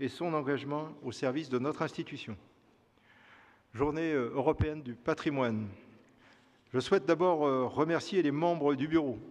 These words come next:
les conseillers et les agents, et plus particulièrement la direction de la communication, de la dépil et de la direction des services consultatifs pour leur participation aux Journées européennes du patrimoine. Vous avez des images qui doivent s'afficher normalement derrière moi.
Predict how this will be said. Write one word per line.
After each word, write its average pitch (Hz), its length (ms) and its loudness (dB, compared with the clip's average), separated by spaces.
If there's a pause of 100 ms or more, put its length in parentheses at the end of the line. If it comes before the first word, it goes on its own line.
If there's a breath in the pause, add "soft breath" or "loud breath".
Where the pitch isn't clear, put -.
(220)
les 135 180 2
conseillers 147 640 0 (440 loud breath)
et 120 60 -2
les 139 200 4
agents, 131 380 0
et 123 80 -4
plus 170 120 -4
particulièrement 160 720 0
la 131 140 2
direction 139 420 -4
de 135 60 -10
la 123 80 -2
communication, 143 800 -4 (640 loud breath)
de 123 80 2
la 123 100 4
dépil 151 600 0
et 123 100 -6
de 127 120 -2
la 127 120 2
direction 143 360 -2
des 131 80 -2
services 156 340 0
consultatifs 151 800 -4
pour 120 200 0
leur 131 280 0
participation 156 960 -6 (460 loud breath)
aux 151 120 4
Journées 151 420 2
européennes 156 640 2
du 156 140 0
patrimoine. 131 580 -2
Vous 123 160 -2
avez 135 240 0
des 117 300 -4
images 135 420 -2
qui - 120 -14
doivent 120 340 -4
s'afficher 131 460 -8
normalement 135 400 -6
derrière 135 320 -2
moi. 107 220 -8